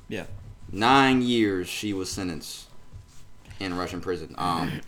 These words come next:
Speaker 1: <clears throat>
Speaker 2: they, they are saying that if the swap does happen, that I think that, um, that sentence could be reduced.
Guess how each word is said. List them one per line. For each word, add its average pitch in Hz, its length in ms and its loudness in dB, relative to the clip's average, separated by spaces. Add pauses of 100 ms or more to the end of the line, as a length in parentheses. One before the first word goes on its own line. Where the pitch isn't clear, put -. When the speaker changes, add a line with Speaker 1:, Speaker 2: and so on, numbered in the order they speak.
(100)
Speaker 1:
<clears throat> - 200 -6
Speaker 2:
they, 104 140 6
they 104 460 6
are 123 200 10
saying 123 380 2
that 101 140 2
if 101 120 2
the 90 80 -6
swap 113 380 4
does 110 220 4
happen, 101 320 -2
that 82 140 -4
I 85 100 -2
think 95 300 -6
that, 82 140 -2
um, 78 300 -6 (400)
that 87 180 -4
sentence 92 300 -6
could 87 160 -6
be 87 120 -4
reduced. 82 480 -8